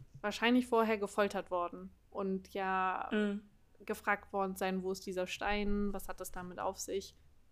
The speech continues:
Speaker 1: Bis die wahrscheinlich eins und eins zusammengezählt haben, einmal in den Wald gegangen sind, gesehen haben, „Alter, welches Tier scheißt hier eigentlich alles voll?“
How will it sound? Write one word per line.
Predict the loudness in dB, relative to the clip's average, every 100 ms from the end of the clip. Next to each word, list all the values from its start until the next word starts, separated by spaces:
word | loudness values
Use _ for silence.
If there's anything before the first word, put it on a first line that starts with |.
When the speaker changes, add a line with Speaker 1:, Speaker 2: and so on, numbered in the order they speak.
| _ _ _
Speaker 1:
Bis | -10 -8
die | -4
wahrscheinlich | -2 -2 -2 -4 -4
eins | -4 -4
und | -2
eins | -2 -2 -2 -6
zusammengezählt | -4 0 4 4 6 4 4
haben, | 2 4
einmal | 2 2
in |
den | 2
Wald | 2 0
gegangen | -2 2 2 2 0
sind, | 2 4 2 0
gesehen | -2 0 0
haben, | -4
„Alter, | -4 -2 0
welches | -2 -4 -6
Tier | 2 2
scheißt | 4 -2 -4 -6
hier | -6
eigentlich | 0 0 0 -4
alles | -6 -6 -4
voll?“ | 6 12 12 12 12